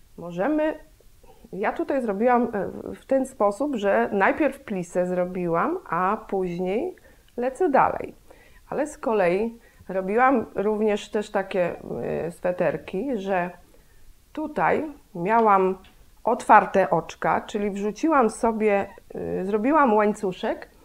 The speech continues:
i później pliskę dorabiałam do, do góry. To wtedy w odwrotny sposób musimy,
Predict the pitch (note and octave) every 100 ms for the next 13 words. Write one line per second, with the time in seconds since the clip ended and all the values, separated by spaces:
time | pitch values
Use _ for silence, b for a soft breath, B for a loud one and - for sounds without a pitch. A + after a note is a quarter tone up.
0 | b b G#3+ F4+ F4+ D#4+ B3 B3 C#4+ F4+
1 | - - F#4 C#4 G#3 F#3+ A3+ C4 B3+ G#3
2 | F#3+ - F#3 F#3+ D#3+ C#3+ - - B B
3 | B G#3 - C4+ A#3+ B3+ A#3+ G3 G#3 D#4+
4 | E4+ C4+ A3+ - G3+ F#3 C4 - A3 F#3
5 | - G#3+ G#3 G3+